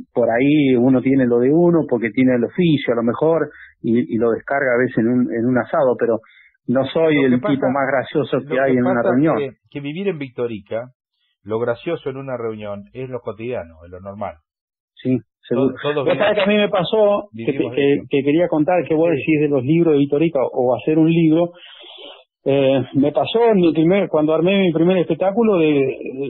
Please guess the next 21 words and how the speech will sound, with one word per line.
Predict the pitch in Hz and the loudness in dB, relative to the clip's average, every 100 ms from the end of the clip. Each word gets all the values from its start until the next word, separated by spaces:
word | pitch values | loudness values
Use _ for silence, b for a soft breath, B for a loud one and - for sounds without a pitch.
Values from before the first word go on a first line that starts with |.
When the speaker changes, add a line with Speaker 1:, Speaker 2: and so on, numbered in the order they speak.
| - | -6
Speaker 1:
el, | 139 143 139 135 135 | 0 2 4 2 2
el | 135 | 2
ochenta | 143 135 196 196 | 0 0 0 0
por | 175 143 | 0 -2
ciento | 196 202 208 | 0 0 0
conté | - 147 165 | -2 -2 -2
cosas | 175 165 | -2 0
de | 151 | 2
Victorica, | 151 160 160 175 202 | 2 0 0 0 2
y | 202 | 2
un | 175 | 2
día | 165 170 160 | 2 2 2
dije, | 151 - 147 131 | 0 0 0 -2
"No, | - 120 139 151 | -4 -2 -2 0
no, | 139 143 160 - 135 | 0 2 0 -2 -6
voy | 123 143 | 0 0
a | 151 | 0
parar | 143 151 160 | 0 0 2
un | 165 | 0
poco, | - 170 185 196 | 0 0 0 0
porque | 180 131 | 0 0